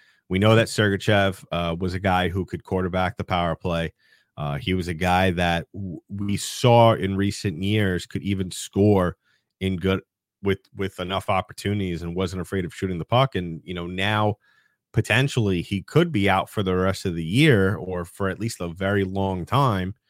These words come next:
Um, like I said, I mean, we, with the amount, with the little amount of information we get from the N H L as well as the clubs on injuries, I mean,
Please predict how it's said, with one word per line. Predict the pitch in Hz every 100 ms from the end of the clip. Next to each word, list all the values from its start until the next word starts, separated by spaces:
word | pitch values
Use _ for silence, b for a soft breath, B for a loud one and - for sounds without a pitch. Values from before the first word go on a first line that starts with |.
| _ _ _ -
Um, | 78 73 73
like | 143 190
I | 170
said, | - 139 87
I |
mean, | 104 104 104
we, | 117 104 117 113
with | 101 127 123
the | 127
amount, | 123 135 147 139 123
with | 123
the | 127
little | 147 147 123
amount | 107 107 107
of | 95
information | 98 87 92 87 82 85 80
we | 78
get | 85 78
from | 85
the | 80
N | 78
H | 76 87
L | 80 73
as | 73
well | 82 80
as | 73
the | -
clubs | - 78 78
on | 76 73
injuries, | 73 73 76 76 76
I | 82 87
mean, | 87 85